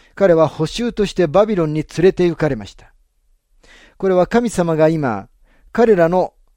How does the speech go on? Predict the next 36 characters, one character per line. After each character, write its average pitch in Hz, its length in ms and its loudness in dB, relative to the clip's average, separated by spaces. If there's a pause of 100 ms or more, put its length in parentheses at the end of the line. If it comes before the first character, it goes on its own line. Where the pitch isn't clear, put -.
(280)
継 208 220 4
続 196 240 -2
す - 120 -4
る 165 120 -2
罪 233 300 -4
の 165 100 0
た 151 140 -4
め 139 120 -4
に、 110 240 -10 (360)
彼 208 220 4
ら 165 200 4
を 147 60 2
捕 151 220 -6
囚 226 260 -6
に 214 140 -2
送 190 260 -2
る 190 100 -2
準 214 260 -6
備 160 160 0
を 151 40 2
し - 120 -10
て 175 140 0
お 151 140 2
ら 175 140 4
れ 170 100 2
る 151 60 -6
の 117 120 -8
だ 95 200 -14 (320)
と 180 100 -4
い 180 120 0
う 151 160 -2
国 208 360 -4
全 190 280 -2
体 190 260 2
へ 180 100 0
の 165 160 -2